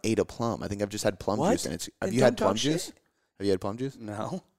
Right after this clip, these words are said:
Speaker 1: Is, okay, I was gonna say, plum juice is gross.
Speaker 2: Oh.
Speaker 1: So I'm like, how accurate does that taste compared
Speaker 2: No.
Speaker 1: to a plum?
Speaker 2: T-, plums are so good.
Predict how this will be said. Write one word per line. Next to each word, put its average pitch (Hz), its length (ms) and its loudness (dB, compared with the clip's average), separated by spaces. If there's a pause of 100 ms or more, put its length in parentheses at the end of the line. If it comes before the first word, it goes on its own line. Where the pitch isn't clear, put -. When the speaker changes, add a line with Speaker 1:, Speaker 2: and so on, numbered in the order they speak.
(320)
Speaker 1:
Is, 90 180 -8
okay, 90 180 4
I 85 40 6
was 87 100 4
gonna 92 80 -2
say, 90 360 8
plum 131 140 2
juice 117 120 0
is 87 60 -6
gross. - 460 0
Speaker 2:
Oh. 110 380 4
Speaker 1:
So 107 100 6
I'm 98 80 4
like, 92 100 -2
how 107 300 4
accurate 95 520 0
does 87 120 -8
that - 180 -2
taste - 380 -2
compared - 260 -2
Speaker 2:
No. - 60 -4
Speaker 1:
to - 40 -2
a - 20 -6
plum? 87 400 -4 (140)
Speaker 2:
T-, - 140 -12
plums 127 220 2
are 98 80 -4
so - 540 0
good. - 260 -4